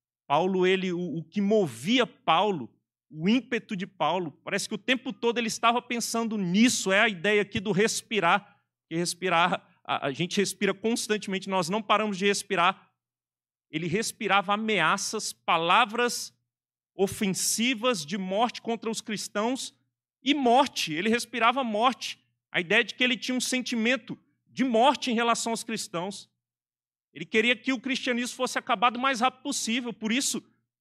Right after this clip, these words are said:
matavam-se cristãos, irmãos. Cristãos eram mortos pelos judeus. Eles condenavam, apedrejavam cristãos,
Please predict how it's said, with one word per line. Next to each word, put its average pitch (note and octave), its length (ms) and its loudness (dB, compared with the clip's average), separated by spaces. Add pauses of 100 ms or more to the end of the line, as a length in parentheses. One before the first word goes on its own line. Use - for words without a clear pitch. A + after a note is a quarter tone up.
(140)
matavam-se A3+ 640 -2
cristãos, A3+ 600 -8
irmãos. D3 500 -12 (560)
Cristãos G3 420 -8
eram A3 160 -2
mortos G#3 440 -8
pelos G#3+ 280 -6
judeus. A3+ 640 -6 (520)
Eles D#3 200 -6
condenavam, G3+ 720 0
apedrejavam F#3+ 920 0 (1000)
cristãos, - 920 -8